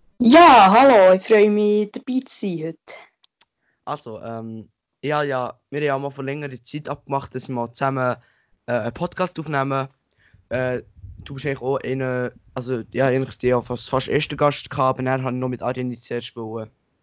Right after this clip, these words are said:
Speaker 1: Ja, ja.
Speaker 2: Und heute wird es eigentlich wie normal sein. Ich werde
Speaker 1: Mhm.
Speaker 2: ein bisschen über die derzeitige Situation reden, Corona, dann werde ich dir ein paar Fragen stellen im Allgemeinen, verschiedene Themen. Dann werden wir auch noch ein kleines Quiz machen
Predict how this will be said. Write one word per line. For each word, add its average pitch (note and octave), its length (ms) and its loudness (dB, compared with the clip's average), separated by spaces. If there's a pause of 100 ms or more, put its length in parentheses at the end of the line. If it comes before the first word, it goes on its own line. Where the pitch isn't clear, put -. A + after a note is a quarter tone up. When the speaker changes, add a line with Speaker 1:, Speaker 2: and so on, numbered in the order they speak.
(540)
Speaker 1:
Ja, G3 100 -2
ja. C#3+ 260 -6 (480)
Speaker 2:
Und C#3 680 -4
heute E3 160 -6 (380)
wird C3 340 -2
es - 100 -14
eigentlich D3+ 380 -2 (300)
wie B2+ 160 -12
normal C3+ 360 -2
sein. F3+ 300 -8 (1200)
Ich C3+ 100 -4
werde D3 160 0
Speaker 1:
Mhm. B3+ 60 6
Speaker 2:
ein - 40 4
bisschen C#3+ 300 -6
über C3 100 -8
die B2+ 140 -10
derzeitige C3+ 420 -4
Situation B2+ 520 -4
reden, C3 480 -4
Corona, C3+ 500 -2
dann - 80 -14 (120)
werde B2 40 -4
ich A#2 60 -12
dir A#2+ 120 -8
ein B2 160 -12
paar B2+ 120 -2
Fragen B2 320 -4
stellen A#2 320 -4
im A2 140 -6
Allgemeinen, B2+ 760 -4 (300)
verschiedene C3+ 420 -6
Themen. A#2+ 560 -4 (640)
Dann B2+ 180 0
werden C#3+ 340 0
wir B2+ 100 -6
auch D3+ 300 0
noch C#3 140 -4
ein B2 60 -8
kleines B2+ 400 -12
Quiz - 300 -10
machen B2+ 400 -4